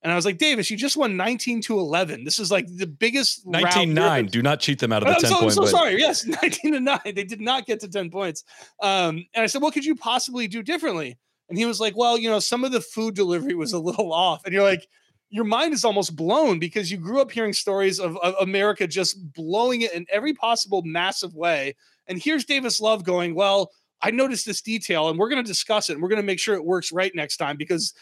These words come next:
Speaker 1: you know, like, food delivery on Friday morning wasn't as perfect as it could have been." So they just become a more efficient, organized system. You guys see, like, they're running the same captains back all the time, right?
Speaker 2: Yeah,
Speaker 1: It's become, like,
Speaker 2: it's
Speaker 1: almost
Speaker 2: huge.
Speaker 1: like they're a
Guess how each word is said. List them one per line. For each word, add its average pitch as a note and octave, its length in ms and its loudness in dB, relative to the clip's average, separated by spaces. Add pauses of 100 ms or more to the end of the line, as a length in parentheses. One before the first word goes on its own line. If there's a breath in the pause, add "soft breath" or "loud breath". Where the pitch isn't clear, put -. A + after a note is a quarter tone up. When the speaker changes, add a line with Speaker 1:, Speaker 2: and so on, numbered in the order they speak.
(140 soft breath)
Speaker 1:
you G#3 80 -2
know, G3+ 80 6
like, F3 140 -2
food A#3+ 260 -4
delivery D#3+ 440 -2
on D3+ 240 -4
Friday F#3 320 0
morning D#3+ 320 -4
wasn't D3+ 240 -4
as D3 100 -8
perfect D3+ 320 -4
as C3+ 140 -8
it C#3 80 -16
could E3 160 -4
have B2+ 120 -10
been." A2+ 120 -12 (400)
So A3+ 320 4
they B3 100 2
just D#4+ 220 -2
become D4+ 320 0
a A#3 80 2
more G#3 420 4
efficient, A3 480 -4
organized F#3 440 0
system. F#3+ 500 0 (300 soft breath)
You C#4 100 2
guys D4 180 2
see, C4+ 140 0
like, F3 140 0
they're F3+ 80 0
running G#3+ 320 0
the G3+ 40 -2
same F#3+ 280 -2
captains D#3+ 500 -8
back F3+ 300 0
all F3 160 2
the F3 80 -4
time, E3+ 360 0
right? E3 140 2
Speaker 2:
Yeah, F3+ 80 0
Speaker 1:
It's E3+ 140 -2
become, B3+ 320 -4
like, G3+ 160 4
Speaker 2:
it's - 80 -2
Speaker 1:
almost G3+ 240 0
Speaker 2:
huge. F#3+ 80 2
Speaker 1:
like E3 80 -6
they're E3 160 2
a D3+ 260 2